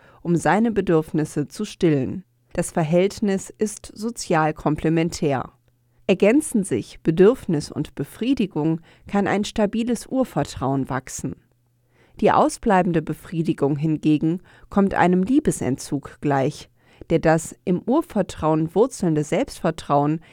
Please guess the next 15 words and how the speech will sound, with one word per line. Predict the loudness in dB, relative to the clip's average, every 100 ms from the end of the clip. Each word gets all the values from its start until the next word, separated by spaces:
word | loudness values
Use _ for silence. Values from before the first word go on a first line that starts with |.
| _
im | -4 -4
Keim | -2 2 2 2 2
erstickt. | 0 0 -4 -6 -6 -18 -20 -20 _ _ _ _ _ _ _ _ _ _ -2
Die | 0 4
Welt | 4 2 -4
wird | -6 -4 0
dann | 2 2
unsicher, | 4 4 4 2 -2 -4 -4 _ _ -2
während | 0 2 0 -2
die | -4
Sehnsucht | 2 4 4 2 0 -2 -6
nach | -6 -4 0
Autorität | 0 0 -4 -2 2 2 2
und | -2 -6 0
Halt | 2 2 0